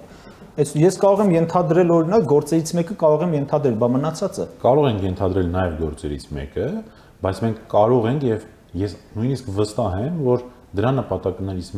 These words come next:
Speaker 2: մեկն էլ հենց այն է, որ այսօր քաղաքական իշխանությունը չունի վստահություն, որովհետև իր հանրահավաքների ժամանակ տեսավ, չէ՞, որ չունի վստահություն, և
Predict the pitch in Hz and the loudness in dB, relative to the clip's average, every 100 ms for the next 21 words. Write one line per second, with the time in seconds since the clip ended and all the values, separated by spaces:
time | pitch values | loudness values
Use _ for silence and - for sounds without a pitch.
0 | 117 160 - 175 165 123 117 117 127 143 | -6 -6 -8 -6 -6 -4 -6 -6 -6 -4
1 | 139 120 101 92 - 143 143 - - - | -2 0 0 0 0 0 0 -8 -20 -20
2 | - - 101 107 113 120 107 - 87 87 | -16 -2 0 0 -2 -4 -6 -6 -10 -6
3 | 139 135 - 95 98 - 82 78 - - | -6 -6 -6 -6 -8 -6 -6 -6 -12 -18
4 | - - - - - - - - 98 101 | -20 -20 -20 -20 -20 -20 -14 0 2 2
5 | 107 107 101 - - 117 123 123 107 95 | 0 0 -2 -6 -8 -4 -2 -2 -4 -4
6 | 98 92 90 92 - 92 90 110 95 85 | -2 -2 0 -2 -4 -8 -6 -6 -6 -8
7 | 85 95 160 214 - 175 143 87 - 175 | -6 -6 -6 -6 -8 -6 -2 -2 -4 -4
8 | 143 - 90 82 71 - 69 73 - 180 | -6 -6 -6 -6 -8 -10 -10 -8 -8 -6
9 | 190 156 | 0 0